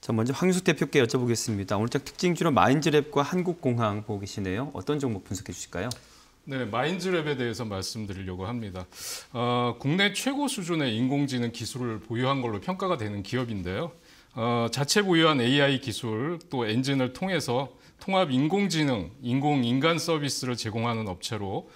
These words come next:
Speaker 2: 작년 십일월 이십삼일, 에, 공모가 삼만 원으로 코스닥에 상장된 이후에, 어, 조정을 좀 길게 받았습니다. 그 차기 정부의 핵심 공약이 이제 그 에이아이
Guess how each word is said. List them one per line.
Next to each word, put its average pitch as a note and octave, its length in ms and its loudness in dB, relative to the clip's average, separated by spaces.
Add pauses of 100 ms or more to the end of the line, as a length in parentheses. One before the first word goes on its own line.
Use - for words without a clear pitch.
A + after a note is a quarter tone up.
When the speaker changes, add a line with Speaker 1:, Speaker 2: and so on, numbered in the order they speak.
(220)
Speaker 2:
작년 D3+ 380 0
십일월 G#3+ 400 0
이십삼일, C#3 840 0 (320)
에, A2 140 -2
공모가 C#3+ 400 2
삼만 A3+ 400 0
원으로 E3 480 0
코스닥에 C3+ 420 -2
상장된 D#3+ 680 0
이후에, A#2 580 -2 (420)
어, B2 220 0
조정을 F#3 400 2
좀 B2+ 200 -2
길게 B2+ 500 -2
받았습니다. A#2+ 840 -2 (400)
그 C#3+ 180 -2 (320)
차기 A#3+ 380 0
정부의 G#3 340 2
핵심 A3+ 340 0
공약이 D#3 680 4
이제 B2+ 500 2
그 A2+ 240 -4
에이아이 A#2 560 4